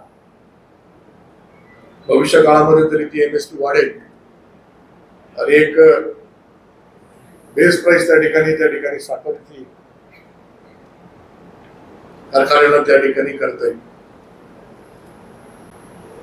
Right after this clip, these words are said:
मागील दोन वर्षापूर्वी आपण जर पाहिलं, दोन हजार तेवीस चोवीस मध्ये साखर निर्यातीवर पूर्णपणे बंदी आणली होती.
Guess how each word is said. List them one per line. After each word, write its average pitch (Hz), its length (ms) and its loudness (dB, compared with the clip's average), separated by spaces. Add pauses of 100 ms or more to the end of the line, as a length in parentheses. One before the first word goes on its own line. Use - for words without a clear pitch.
(720)
मागील 160 300 4
दोन 160 200 6
वर्षापूर्वी 165 540 4
आपण 165 280 2
जर 160 180 4
पाहिलं, 151 360 0 (2000)
दोन 143 120 4
हजार 160 260 4
तेवीस 160 360 -2
चोवीस 165 300 -2
मध्ये 170 200 2
साखर 156 440 0
निर्यातीवर 160 600 0
पूर्णपणे 170 440 -2
बंदी 156 300 0
आणली 131 260 -4
होती. 120 160 -20